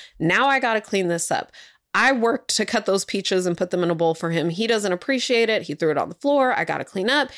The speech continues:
He's disrespecting me," all of this stuff, right? Now he throws himself on the floor. Again, we start to get frustrated because we're like, "Oh, he's throwing himself on the floor 'cause I'm not giving him what he wants." That's the interpretation. That's the story.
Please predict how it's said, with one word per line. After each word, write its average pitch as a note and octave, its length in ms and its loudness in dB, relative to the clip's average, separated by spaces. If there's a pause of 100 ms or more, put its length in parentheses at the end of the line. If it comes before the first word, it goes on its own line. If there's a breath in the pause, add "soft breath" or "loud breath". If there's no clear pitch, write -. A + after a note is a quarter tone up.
(160 loud breath)
He's G#3 260 0
disrespecting C4 760 0
me," B3+ 340 2
all G3+ 160 2
of F#3+ 80 -4
this F3+ 120 -2
stuff, - 300 -6
right? F#3 320 -4 (320 loud breath)
Now A#3 300 2
he B3+ 180 -4
throws A#3+ 520 0
himself G#3+ 420 0
on F3+ 120 2
the F3 80 0
floor. E3 400 -4 (300 loud breath)
Again, F#3 560 0
we F#3 180 0
start F#3+ 340 0
to - 60 -4
get G#3 220 -4
frustrated F#3 540 -2
because F3+ 280 -4
we're F3+ 120 2
like, E3 260 -2
"Oh, C#4+ 160 2
he's D4+ 220 0
throwing B3+ 320 2
himself B3 360 -2
on A#3 100 0
the G#3+ 60 -2
floor D4 280 0
'cause F3+ 160 -4
I'm B3 160 2
not F3 180 -2
giving F3+ 240 0
him G3+ 160 -2
what E3 140 -2
he A3 100 -4
wants." C4+ 460 -2 (420 soft breath)
That's G#3+ 220 0
the B3 120 2
interpretation. A3+ 720 -2
That's E3 220 -4
the - 80 -10
story. G#3+ 540 0